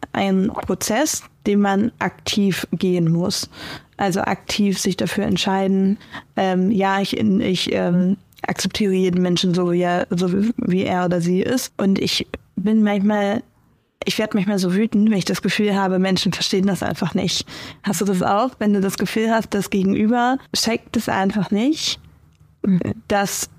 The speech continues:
Speaker 1: das, was vor der Person liegt, eigentlich total toll ist und die Person macht es einfach nur schlecht,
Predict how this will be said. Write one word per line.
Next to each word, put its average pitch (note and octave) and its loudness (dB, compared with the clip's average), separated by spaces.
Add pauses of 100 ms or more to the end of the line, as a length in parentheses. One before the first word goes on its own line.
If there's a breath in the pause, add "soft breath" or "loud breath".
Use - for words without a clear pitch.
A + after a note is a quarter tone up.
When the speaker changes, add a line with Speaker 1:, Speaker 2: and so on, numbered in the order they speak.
(120)
Speaker 1:
das, A3 0
was G#3 0
vor A#3 2
der A3 0
Person A3 2
liegt, A#3 2
eigentlich G#3+ 2
total G3 -2
toll A3 0
ist A#3 -2 (500 loud breath)
und G3+ 2
die G#3 2
Person G3+ 2
macht G#3 0
es - -8
einfach G3+ 0
nur G3+ 2
schlecht, - -2